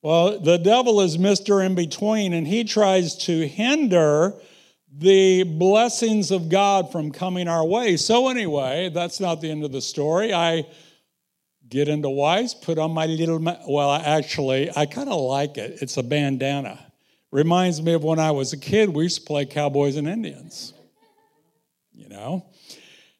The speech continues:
And so anyway, I just needed a cowboy hat. I've got cowboy boots. I needed a cowboy hat, and I just pull up my, my thing. And it, it kinda reminds me, man, you know, robbers used to put those on, but then, you know, the good guys did too.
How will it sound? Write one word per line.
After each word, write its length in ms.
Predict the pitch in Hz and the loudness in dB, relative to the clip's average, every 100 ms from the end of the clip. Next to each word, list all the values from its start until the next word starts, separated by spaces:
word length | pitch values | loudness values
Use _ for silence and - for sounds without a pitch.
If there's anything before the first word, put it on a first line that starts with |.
| - | -10
And 320 | 135 139 135 | -4 -2 0
so 380 | - 151 147 156 | 0 2 4 4
anyway, 380 | 180 170 127 135 | 2 0 0 2
I 160 | 160 | 0
just 280 | 160 180 - | -2 -8 -2
needed 320 | 185 190 156 | 0 0 0
a 60 | 131 | -4
cowboy 640 | - 220 233 214 196 180 | -2 2 2 4 4 4
hat. 380 | 131 160 160 196 | 2 2 2 2
I've 220 | 160 160 160 | 0 0 2
got 260 | 226 208 | -2 -2
cowboy 520 | - 190 175 165 160 | -2 0 0 2 2
boots. 440 | 147 180 180 170 170 | 2 2 4 2 0
I 120 | 160 | 0
needed 340 | 175 180 165 | 0 -2 -2
a 60 | 143 | -4
cowboy 560 | - 202 226 185 156 131 | -2 0 0 2 0 0
hat, 260 | 143 180 | -2 -4
and 80 | 160 | -4
I 80 | 151 | -6
just 220 | 151 - | -6 -8
pull 240 | 180 151 | -4 0
up 180 | 165 - | 0 -2
my, 300 | 135 127 127 - - - - | -2 -2 -4 -10 -20 -20 -12
my 100 | 143 | -6
thing. 440 | 247 294 240 139 | 0 2 2 2
And 100 | 135 | 0
it, 80 | 151 | -4
it 320 | 196 214 165 | -8 -12 -6
kinda 200 | 226 226 | -2 0
reminds 480 | 185 151 170 240 208 | 0 0 2 0 0
me, 180 | 156 156 | -2 -2
man, 420 | 180 160 160 175 | -2 -2 -2 -4
you 140 | 185 | -4
know, 220 | 214 165 139 | -2 0 0
robbers 500 | 156 226 233 160 147 | 2 4 2 2 -4
used 140 | - | -12
to 60 | - | -10
put 180 | 139 139 | -10 -8
those 220 | 117 117 | -8 -6
on, 180 | 127 143 | -6 -6
but 100 | 131 | -6
then, 360 | 135 139 156 | -6 -6 -10
you 100 | 170 | -8
know, 140 | 143 123 | -8 -10
the 260 | 139 - | -12 -6
good 220 | 233 226 180 | 0 2 2
guys 300 | 165 147 143 | 0 0 -4
did 180 | 131 | -8
too. 320 | - 170 110 | -6 -6 -6